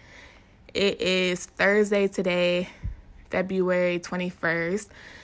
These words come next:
So I have almost a week to get myself together. A big part of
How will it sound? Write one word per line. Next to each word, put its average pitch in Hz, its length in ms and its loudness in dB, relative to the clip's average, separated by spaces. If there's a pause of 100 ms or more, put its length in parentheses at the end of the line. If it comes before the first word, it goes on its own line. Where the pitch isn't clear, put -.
(140)
So - 180 0
I 190 120 8
have 190 220 4
almost 185 500 2
a 185 80 0
week 175 380 -2
to 185 100 -4
get 180 160 0
myself 190 400 -2
together. 196 540 0 (960)
A 202 100 0
big 202 400 2
part 202 400 2
of 175 500 -2